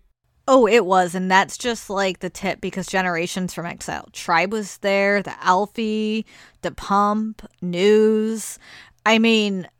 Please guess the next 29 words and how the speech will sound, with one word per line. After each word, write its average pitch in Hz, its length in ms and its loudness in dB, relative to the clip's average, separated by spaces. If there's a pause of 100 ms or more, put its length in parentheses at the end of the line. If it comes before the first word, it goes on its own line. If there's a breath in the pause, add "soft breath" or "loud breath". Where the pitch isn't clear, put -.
(400)
I 226 200 10
was 269 280 0
just 214 200 -4
shocked 180 480 2
seeing 185 460 -6
the 180 140 -2
list 160 420 -10
they 170 100 -4
had. 175 340 2
I'm 262 140 6
also 370 280 4
not 214 260 0
surprised, 175 580 -2
'cause - 200 -8
each 269 220 -6
artist 190 560 -2
really 175 280 -6
does 170 160 -8
one 170 180 -8
to 175 80 -4
two 180 220 -6
songs. 165 480 -4
That 156 160 0
way 185 100 -2
they 180 140 -4
can 180 160 -10
fit 170 180 -6
everyone 160 460 -6
in. 175 320 -6